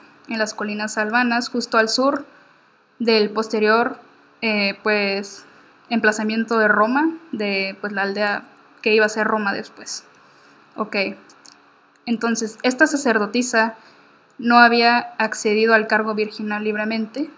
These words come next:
sino que había sido obligada a ella, a ello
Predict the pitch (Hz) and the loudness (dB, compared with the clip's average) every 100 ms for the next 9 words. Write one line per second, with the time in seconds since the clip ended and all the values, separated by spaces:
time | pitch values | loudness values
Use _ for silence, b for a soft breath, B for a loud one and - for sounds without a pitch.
0 | - - 226 214 220 214 220 220 240 240 | -20 -6 -2 -2 0 2 2 2 2 2
1 | 240 - 214 208 202 214 226 208 202 214 | 0 -2 -2 0 0 2 2 0 -2 -2
2 | 233 240 - _ - 208 214 226 240 | -6 -6 -20 _ 0 2 4 2 -2